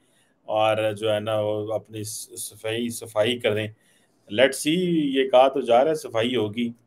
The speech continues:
प्रॉपर हो पाती है या बीच में छोड़ देते हैं, अ, जैसे माजी में होता रहा है।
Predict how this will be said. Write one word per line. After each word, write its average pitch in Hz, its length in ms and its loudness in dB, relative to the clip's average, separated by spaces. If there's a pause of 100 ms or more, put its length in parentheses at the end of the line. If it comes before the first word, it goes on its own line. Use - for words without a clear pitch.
(360)
प्रॉपर 127 360 2
हो 120 160 2
पाती 135 400 2
है 135 160 6
या 131 120 0
बीच 113 300 -8
में 139 80 -2
छोड़ 120 300 -2
देते 123 280 -4
हैं, 110 240 -4 (460)
अ, 107 440 4
जैसे 107 280 -2
माजी 107 340 -2
में 117 140 0
होता 104 320 0
रहा 104 140 4
है। 101 140 -2